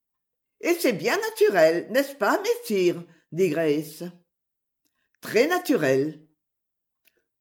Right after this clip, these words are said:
Enfin, un coup de marteau retentit à la porte. L'air chanté par Robin se fit entendre, et Grace,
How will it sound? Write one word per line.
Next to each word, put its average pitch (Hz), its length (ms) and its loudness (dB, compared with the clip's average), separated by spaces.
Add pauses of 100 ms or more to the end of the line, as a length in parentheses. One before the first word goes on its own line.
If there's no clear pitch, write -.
(580)
Enfin, 240 460 -2
un 208 100 -2
coup 208 160 -4
de 294 100 -2
marteau 240 460 -4
retentit 233 560 -4
à 285 60 2
la 165 100 -2
porte. 131 480 -6 (560)
L'air 202 300 2
chanté 285 400 -4
par 208 200 -2
Robin 160 360 -2
se 262 160 -6
fit 170 220 -6
entendre, 160 680 -4 (260)
et 196 140 8
Grace, 156 500 -2